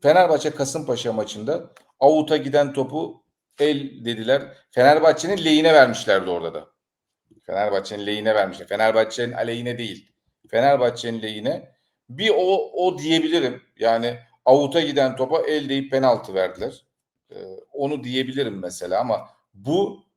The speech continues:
bunun yanına yaklaşamaz o pozisyonda. Bak net söylüyorum. Bizim hakemlerimiz böyle bir maç yönetsin, böyle bir pozisyona atlasın, Taksim Meydanı'nda böyle çağırmaya gelirler onu. Bak yemin ediyorum sana. Neler yaparlar.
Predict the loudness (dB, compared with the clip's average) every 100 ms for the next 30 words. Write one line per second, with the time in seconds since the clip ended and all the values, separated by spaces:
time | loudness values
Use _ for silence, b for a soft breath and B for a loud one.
0 | _ -8 -6 -4 -2 0 2 4 4 4
1 | -2 -4 -6 -6 -8 -10 -14 -16 -20 _
2 | -20 _ _ _ -8 -8 -6 -6 -6 -8
3 | -10 -10 -18 _ _ _ _ _ _ _
4 | _ _ _ -4 2 2 2 -2 -2 -4
5 | -4 -6 -2 0 0 -4 -10 -14 _ _
6 | _ _ _ _ _ _ _ 0 0 0
7 | -4 -6 -8 -12 -4 0 0 0 -4 -6
8 | -8 -8 -6 -4 -2 -4 -8 -10 -14 -18
9 | _ _ _ _ _ -2 -2 -4 -4 -4
10 | -4 -4 -6 -4 -4 0 2 2 0 4
11 | 4 4 0 0 -4 -8 -12 -14 -18 _
12 | _ _ _ _ _ _ _ _ -14 -12
13 | -6 -2 -2 -4 -8 -14 -20 -12 -2 4
14 | 6 4 -2 -10 -14 -20